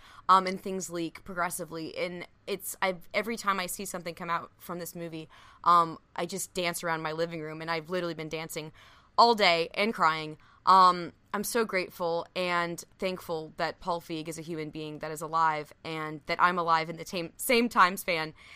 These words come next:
as him. Um, and not in a sideways universe. But no,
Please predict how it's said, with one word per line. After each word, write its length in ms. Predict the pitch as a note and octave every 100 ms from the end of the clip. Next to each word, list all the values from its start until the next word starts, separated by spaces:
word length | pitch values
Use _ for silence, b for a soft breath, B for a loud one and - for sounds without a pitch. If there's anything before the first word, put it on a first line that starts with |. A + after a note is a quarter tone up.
| b b -
as 240 | G3 G3
him. 340 | G3+ E3 D#3 -
Um, 420 | F#3 F3 E3 D#3 - _ _
and 360 | - G3 F#3 F#3
not 160 | A#3
in 60 | A3
a 40 |
sideways 460 | E3+ D#3+ D3 C#3+ D3
universe. 360 | C#3 C3+ G2 -
But 140 | A#3 B3
no, 240 | A#3